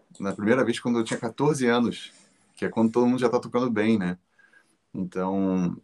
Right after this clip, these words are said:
a minha irmã foi fazer aula de violão, e é engraçado, assim, eu conto isso, né? Eu sei que ela não fica chateada, ela dá risada, mas ela tocava muito mal, cara.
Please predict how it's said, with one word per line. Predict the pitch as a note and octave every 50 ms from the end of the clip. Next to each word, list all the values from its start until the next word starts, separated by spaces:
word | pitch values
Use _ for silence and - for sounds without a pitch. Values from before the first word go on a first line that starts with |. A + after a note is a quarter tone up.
| _ _ _
a | - G2+
minha | G2 G2+ G#2
irmã | F#2 F#2 F#2+ F#2+ G2 G2+ G#2+ A2 A2
foi | - - A#2 G#2+
fazer | - - G2+ F#2+ F#2+ G2 G2 G2 G2 F#2+ F#2+ F#2 F2+ F2+
aula | F#2+ G2 G#2
de | G2 F#2+
violão, | F#2 F#2+ G#2 G2+ G2 F#2 F#2 - - C#3+ C#3+ - _ _ _ _ _ _ _ _ _ _ _ _ _ _ _
e | - - F2+ E2+ E2 D#2+ E2 - D#2+ - - - - -
é | - G2
engraçado, | G2+ G#2 G2+ G2 - - A2 G#2+
assim, | - - A2
eu | G2 -
conto | - B2 C3+ C3 - A2+
isso, | G#2 A2 A#2 - - G2+
né? | F#2 F#2 F#2+ F#2+
Eu | F2+
sei | - G#2 -
que | - G#2+
ela | G2+
não | G2 F#2+
fica | - - G#2
chateada, | - A2 F#2 - - F#2+ G2+ G2+
ela | F#2+ F2+
dá | G2+ G2
risada, | G2+ F#2+ F2+ F#2 F2+ A2+ G#2+ G#2+ - _ _ _ _ _ _ _ _
mas | - G#2 G2+ G2+ G2 F#2 - - - -
ela | G#2+ G#2+ A2
tocava | A2 G#2+ - A2+ A2 A2+ A#2
muito | A2 G#2+ A2 A2+ B2 B2+ B2 - A2
mal, | G2+ G#2 G2+ F#2+ -
cara. | - F#2 - - -